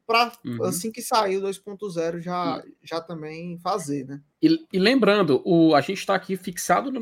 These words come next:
Speaker 2: no chat do Glória e Tradição, tá? O link também pra você acessar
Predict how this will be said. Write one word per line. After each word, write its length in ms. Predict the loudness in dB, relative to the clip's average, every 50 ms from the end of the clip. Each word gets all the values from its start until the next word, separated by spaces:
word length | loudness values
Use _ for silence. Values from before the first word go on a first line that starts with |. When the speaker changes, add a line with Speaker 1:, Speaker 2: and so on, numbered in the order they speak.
| -6 -6
Speaker 2:
no 260 | -6 -6 -6 -6 -4
chat 280 | 0 0 0 0 0
do 80 | -4 -2
Glória 180 | 0 0 0 0
e 40 | 0
Tradição, 480 | 0 -2 -2 -2 -4 -4 -4 -4 -2
tá? 280 | 2 4 4 4 2 0 _ _ _ _ _ _
O 120 | -2 0 0
link 320 | 0 0 -2 -4 -4 -4
também 240 | -2 0 0 0 0
pra 100 | 0 -4
você 460 | -4 -4 -4 -4 -2 -2 -2 -2 -4 _ _ _ _ _
acessar 680 | 0 0 0 0 -2 -4 -4 -2 -2 0 0 -2 -2